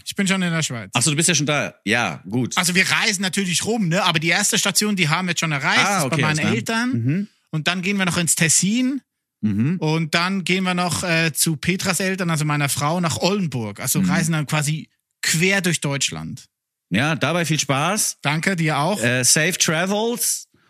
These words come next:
Speaker 2: Und den Leuten da draußen, die sich für Literatur interessieren, sei auch nochmal empfohlen, den Podcast runterzuladen. Die Spezialausgabe mit Tobi Friedrich, eine Stunde Gespräch ist das ungefähr geworden, mit einer Lesung in der Mitte,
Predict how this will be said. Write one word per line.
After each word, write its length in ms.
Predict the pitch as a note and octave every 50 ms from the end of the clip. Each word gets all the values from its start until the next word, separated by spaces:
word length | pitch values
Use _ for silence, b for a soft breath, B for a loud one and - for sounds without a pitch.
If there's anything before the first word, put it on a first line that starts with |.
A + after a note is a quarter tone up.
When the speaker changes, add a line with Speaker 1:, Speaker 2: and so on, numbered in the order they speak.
| b b b b b _ -
Speaker 2:
Und 360 | E3 F#3+ A3 A3+ - - -
den 100 | E3+ D#3
Leuten 340 | D3+ D#3 D#3+ F3 F#3 F3 E3
da 80 | D3+ C#3+
draußen, 720 | C#3+ C3+ C3+ C#3+ D3+ D3+ - D#3 D3 C#3+ C#3 C#3 C3+ - _ _ _ _ _ _ _ _ _ _ _ _ _ _ _
die 160 | A#2 G#2 B2
sich 140 | A#2+ B2 A#2
für 80 | - B2
Literatur 480 | A2+ A#2+ A2+ A#2+ G2 F#2+ - - B2+ C3
interessieren, 440 | B2 - A#2+ - - B2 A#2 A2+ G#2
sei 180 | G2+ G2+ G#2
auch 100 | F2+ G#2+ G#2+
nochmal 200 | G2+ F#2+ F#2+ F2+
empfohlen, 480 | F2+ - F#2+ G2 G2+ G2+ G2 G2 G2+ - _ _ - F#2
den 120 | E2+ E2+
Podcast 380 | A#2 B2 - - G2 E2+ - -
runterzuladen. 600 | E2 E2 E2+ - F2 E2 E2 E2+ F#2+ G#2+ A#2+ A#2
Die 120 | F#2+ F#2
Spezialausgabe 760 | - - G#2+ - - B2 B2+ D3+ E3+ B2+ G#2+ - - G2 G2+ G2
mit 240 | G2+ F2+ - - _ -
Tobi 500 | - - C3 C3 A#2+ A#2+ A#2 A2+ A2 -
Friedrich, 840 | - - - - - C3+ C3+ - - B2 A#2 A#2 A2+ - - - - -
eine 220 | - G2+ A2 B2 B2
Stunde 300 | A2+ - A#2 A2+ G#2+ G2+
Gespräch 420 | G2 - - - - G#2 A2 A2 F2+
ist 120 | D#2+ -
das 160 | G2+ F2+ -
ungefähr 400 | - F#2+ G2 F#2+ F2 - G2 F#2
geworden, 400 | F2 E2 D#2+ F2 F2 F#2 E2+ F2+
mit 140 | F2+ F#2+ -
einer 120 | G#2+ F#2+
Lesung 480 | F2 E2+ F2 G2 G#2+ G2+ G2+ F#2+ F2+ F#2
in 200 | F2 C#2 F2+ E2+
der 80 | E2 E2
Mitte, 360 | E2 E2 E2+ - E2+ E2